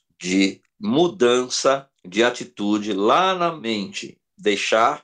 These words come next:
que a mente assuma novas verdades que vão nos ajudar a lidar com esta circunstância. O medo tá no coração,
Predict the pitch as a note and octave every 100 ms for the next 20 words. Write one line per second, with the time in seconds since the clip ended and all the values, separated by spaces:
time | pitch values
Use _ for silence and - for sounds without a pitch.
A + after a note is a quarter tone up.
0 | _ - A2 G#2+ G2+ A#2 A#2+ - C#3+ -
1 | - G#2+ - C#3 C#3 B2+ G2 A2 E3+ G#3+
2 | F3 C#3+ A#2+ A#2+ F#2+ G2+ G#2 - - A2
3 | G#2+ A2 G2+ A#2 A#2+ G#2 E2+ F2 F#2 F#2+
4 | G#2 G2+ F2+ E2+ - F2 D#2+ - F2+ -
5 | F2 F2 F#2 - C2 F2 F#2 D3 D#3+ D3
6 | D3+ E3+ F3 E3+ - -